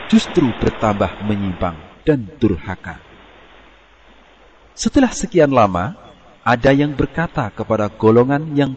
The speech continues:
tidak menangkap ikan di hari Sabtu, "Kenapa kalian menasihati orang yang akan dibinasakan Allah atau diazab Allah dengan azab yang pedih,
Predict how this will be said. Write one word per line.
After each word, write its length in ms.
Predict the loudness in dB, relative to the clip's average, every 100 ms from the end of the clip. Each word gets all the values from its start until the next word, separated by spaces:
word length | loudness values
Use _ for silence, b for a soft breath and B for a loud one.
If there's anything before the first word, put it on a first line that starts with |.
| -4
tidak 320 | 0 0 0
menangkap 480 | -2 -4 -4 -6 -6
ikan 420 | -8 -4 -4 -4 -6
di 60 | -8
hari 240 | -6 -6
Sabtu, 400 | -6 -8 -6 -8 -8 -8 -10 -10 -12 -14 -14 -14 -14 -14 -14 -14 -14 -14 -14 -16 -10 -2
"Kenapa 420 | 2 2 4 2
kalian 460 | 2 -2 -2 -2 -4
menasihati 800 | -4 -4 -4 -4 -6 -8 -8 -12 -14 -16 0
orang 320 | 0 2 0
yang 160 | 0 -2 -4
akan 320 | -8 -6 -8
dibinasakan 760 | -6 -4 -4 -4 -6 -8 -8 -8
Allah 580 | -6 0 0 0 -10 -20 -6
atau 320 | -4 0 -2
diazab 560 | -2 -6 -6 -2 -2 -2 -6
Allah 640 | -4 -2 -2 -6 -20 -8
dengan 320 | -6 -4 -8 -8
azab 340 | -8 -4 -4 -2
yang 180 | -6 -4
pedih, 320 | -6 -6 -8